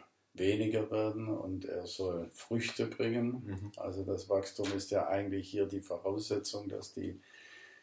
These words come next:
Speaker 1: Äste und Zweige so stark sind, dass auch viele Früchte, nehmen wir einen Apfelbaum als Beispiel,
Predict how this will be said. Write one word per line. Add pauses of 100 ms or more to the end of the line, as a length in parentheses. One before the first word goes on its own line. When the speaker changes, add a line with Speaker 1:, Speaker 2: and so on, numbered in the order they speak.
(360)
Speaker 1:
Äste
und
Zweige
so
stark
sind,
dass
auch (240)
viele
Früchte,
nehmen
wir
einen
Apfelbaum
als
Beispiel,